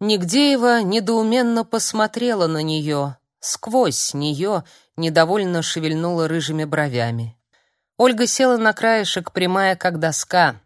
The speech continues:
послушно сложила руки на коленях, до боли сплела пальцы, чувствуя, как по спине стекает холодная струйка пота.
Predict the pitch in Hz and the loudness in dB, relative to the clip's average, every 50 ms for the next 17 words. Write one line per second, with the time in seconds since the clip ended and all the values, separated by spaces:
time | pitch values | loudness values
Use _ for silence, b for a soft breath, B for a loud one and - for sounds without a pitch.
0 | _ _ _ _ _ _ - 160 156 - - 233 233 - - 180 165 - - 175 | _ _ _ _ _ _ -2 -2 -2 -2 -2 -4 -4 -4 -4 -4 -2 0 0 0
1 | 170 165 190 185 175 165 190 226 - - 214 202 196 190 - 190 190 190 180 185 | 0 0 0 -2 -2 -2 -4 -6 -6 -6 -6 -4 -4 -2 0 0 0 0 0 -2
2 | 180 170 165 - - b b b b b b b b b 160 190 202 185 240 269 | -4 -4 -6 -8 -14 b b b b b b b b b 4 4 4 4 4 2
3 | 247 240 - - - 220 208 214 226 220 214 - - 220 233 233 233 - - - | 2 2 0 -2 -2 0 2 6 6 6 6 6 6 6 6 6 6 2 -4 -4
4 | - 202 170 - 226 214 - - 180 185 185 185 170 - 185 180 - - 185 175 | -4 -4 -4 -4 -6 -6 -8 -6 -4 -2 0 0 0 0 0 -2 -2 -4 -4 -4
5 | - - - 190 180 185 208 240 226 - - - 170 165 - 196 202 196 185 - | -4 -4 -4 -2 0 0 0 0 -2 -4 -4 -6 -6 -4 0 0 2 0 0 -2
6 | - - 175 170 190 214 185 196 196 190 175 170 - - - 185 196 185 - - | 0 0 2 2 2 0 -2 -2 -2 -2 -2 -2 -4 -6 -6 -6 -6 -6 -6 -6
7 | 180 170 - - - 180 165 170 - 156 143 - | -8 -8 -6 -4 -4 -4 -4 -2 -2 -4 -4 -4